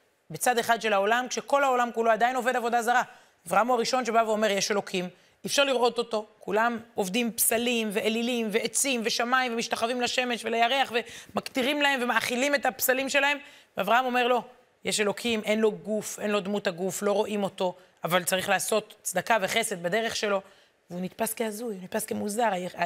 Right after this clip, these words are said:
ה-, ה-, היום אנחנו יושבים פה ואומרים, "איזה חכם היה אברהם." בזמן אמת, ממש, אה, אה, מבוכה, מי, מי זה היהודי המוזר הזה? מה, מה הוא רוצה?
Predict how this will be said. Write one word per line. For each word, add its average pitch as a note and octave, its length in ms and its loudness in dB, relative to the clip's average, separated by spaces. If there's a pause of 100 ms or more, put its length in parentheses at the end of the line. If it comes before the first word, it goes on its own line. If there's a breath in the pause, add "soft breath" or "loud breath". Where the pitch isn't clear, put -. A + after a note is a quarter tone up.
(140)
ה-, F#3 180 2
ה-, A3+ 120 -4 (300 loud breath)
היום G#3+ 380 4 (320)
אנחנו F3 360 -6 (300 soft breath)
יושבים A3 280 0
פה B3 60 4
ואומרים, F#3 240 2
"איזה E3+ 260 0
חכם G3+ 340 0
היה F#3 200 4
אברהם." D#3 360 -2
בזמן G3 280 2
אמת, C4 440 0 (840 soft breath)
ממש, F3+ 340 -2
אה, G#3 260 2 (100)
אה, F#3 160 -2
מבוכה, F#3+ 460 2
מי, F#3 180 -6
מי G3 120 -2
זה F#3 80 0
היהודי A#3 320 -2
המוזר A3 300 -2
הזה? A3+ 260 0
מה, E3 160 -4
מה G3 120 0
הוא G#3 80 2
רוצה? G#3 240 -6